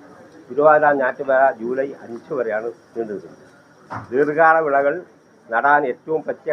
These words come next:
കാലാവസ്ഥ ഈ ഞാറ്റുവേലയാണ്, ഈ തിരുവാതിര ഞാറ്റുവേലയാണെന്ന്, ഏഹ്, ഇപ്പമല്ല, വളരെ പണ്ട് കാലം വരെ പഴയ ആളുകൾ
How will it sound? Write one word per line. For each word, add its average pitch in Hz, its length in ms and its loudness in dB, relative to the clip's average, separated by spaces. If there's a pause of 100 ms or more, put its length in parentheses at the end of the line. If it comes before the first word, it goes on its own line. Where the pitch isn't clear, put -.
കാലാവസ്ഥ 127 440 2 (840)
ഈ 123 100 -6 (100)
ഞാറ്റുവേലയാണ്, 123 680 -4 (560)
ഈ 110 120 -20
തിരുവാതിര 143 460 2
ഞാറ്റുവേലയാണെന്ന്, 113 640 -6 (540)
ഏഹ്, 110 240 0 (160)
ഇപ്പമല്ല, 143 340 0 (520)
വളരെ 117 260 0 (420)
പണ്ട് 131 280 -2
കാലം 117 240 2
വരെ 113 160 -4 (460)
പഴയ 131 200 -2 (100)
ആളുകൾ 135 260 0